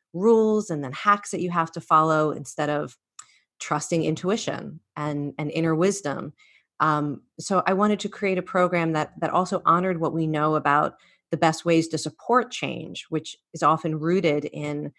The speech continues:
connecting to your values and connecting to your natural capacity for change and positive action, rather than coming in and trying to, um, sort of, like, control yourself or force a change that feels disconnected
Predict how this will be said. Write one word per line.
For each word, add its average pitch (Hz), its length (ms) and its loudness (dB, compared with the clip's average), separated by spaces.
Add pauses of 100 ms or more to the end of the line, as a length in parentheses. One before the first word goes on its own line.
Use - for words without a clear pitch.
(380)
connecting 165 460 -2
to 165 140 -6
your 151 120 0
values 147 760 0
and 147 140 -8
connecting 156 540 -4
to 147 320 -4
your 147 220 -2
natural 156 480 0
capacity 143 560 -4
for 143 140 -8
change 143 320 -8
and 143 100 -8
positive 143 420 -4
action, 147 480 -4 (320)
rather 151 220 0
than 147 180 -2
coming 156 420 -2
in 151 180 0
and 143 140 -6
trying 143 320 -6
to, 147 480 -6
um, 135 240 -8 (520)
sort - 180 -6
of, 127 60 -8
like, 135 160 -10 (140)
control 165 720 0
yourself 143 720 -2 (260)
or 143 120 -6
force 170 520 0
a 143 60 -6
change 147 460 -8
that - 180 -6
feels 139 520 -4 (280)
disconnected 165 920 -2